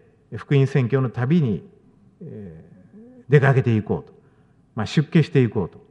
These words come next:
いうことですね。えー、その時に家族にいとまごいに行くというのは、これはもう当たり前のことですね。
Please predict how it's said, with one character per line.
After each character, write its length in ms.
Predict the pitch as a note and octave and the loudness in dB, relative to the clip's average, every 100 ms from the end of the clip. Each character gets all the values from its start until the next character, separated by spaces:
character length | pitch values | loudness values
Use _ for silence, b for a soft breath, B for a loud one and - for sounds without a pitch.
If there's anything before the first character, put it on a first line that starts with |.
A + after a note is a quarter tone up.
| _ | _
い 80 | B2+ | 0
う 60 | B2 | 2
こ 120 | A2+ | 2
と 120 | F#2+ | -4
で 100 | F#2+ | -8
す 100 | - | -2
ね。 340 | C#3 C3+ E2 - _ _ _ _ _ b b b b _ | 0 0 -4 -20 _ _ _ _ _ b b b b _
え 680 | B2 A#2+ A2 G2+ F#2 F#2 F#2+ - | 2 2 2 0 -2 -6 -12 -18
ー、 40 | C#4+ _ _ | -20 _ _
そ 160 | _ G#3+ | _ 8
の 140 | A#3+ | 8
時 320 | A#3 A#3 - A#2 | 6 2 0 0
に 340 | C#3 B2 F#2+ - _ _ _ _ _ _ - | 2 0 -4 -14 _ _ _ _ _ _ 0
家 160 | A#3+ | 2
族 320 | A3 F3+ D#3 | 6 4 4
に 160 | D3 C3 | 2 2
い 40 | |
と 140 | C3+ G3+ | 6 6
ま 160 | G3 | 8
ご 180 | F#3 F3+ | 6 4
い 60 | D#3+ | 4
に 100 | D3 | 2
行 100 | D3 | 0
く 120 | D3 | -4
と 80 | A#2 | -2
い 60 | |
う 80 | G2+ | -2
の 80 | C3 | -2
は、 120 | A2 | -4
こ 140 | - G#3 | 2 4
れ 80 | |
は 40 | A#3+ | 4
も 120 | A2+ | 2
う 40 | F2 | -2
当 60 | A#2 | 0
た 140 | G#3 | 2
り 140 | A#3 A#3+ | 2 2
前 260 | A#3 G#3+ | 0 2
の 360 | G3 E3 C3+ B2 | 4 4 0 -2
こ 120 | C3 | -2
と 140 | C3 A2 | -2 -4
で 100 | F#2+ | -8
す 100 | - | -8
ね。 240 | D3+ A#3 | -6 -6